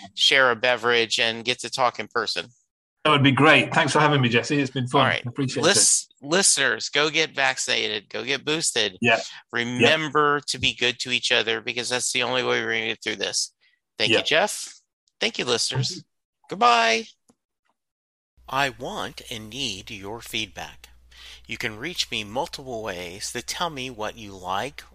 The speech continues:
Speaker 1: or don't like about the show. You can reach out to give me guest suggestions or maybe to join me on the podcast yourself.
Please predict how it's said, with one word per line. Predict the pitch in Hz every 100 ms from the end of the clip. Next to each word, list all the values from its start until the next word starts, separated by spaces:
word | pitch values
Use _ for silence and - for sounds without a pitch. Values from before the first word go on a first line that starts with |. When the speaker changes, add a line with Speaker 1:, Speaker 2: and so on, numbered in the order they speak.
| -
Speaker 1:
or | 120
don't | 113 131 175
like | 87 92 95
about | 98 107
the | -
show. | - 147 143 98 - - - - - - - -
You | - 95
can | 101 92 90
reach | 110 101 -
out | 95 -
to |
give | 110 110
me | 101 95
guest | 120 143 -
suggestions | 147 143 143 - 156 156 156 -
or | 156 180
maybe | 175 170 208 214 214
to | - 123
join | - 120 135 131
me | 135
on | 101 117
the | 113
podcast | 113 107 - 104 104 -
yourself. | 104 - - - -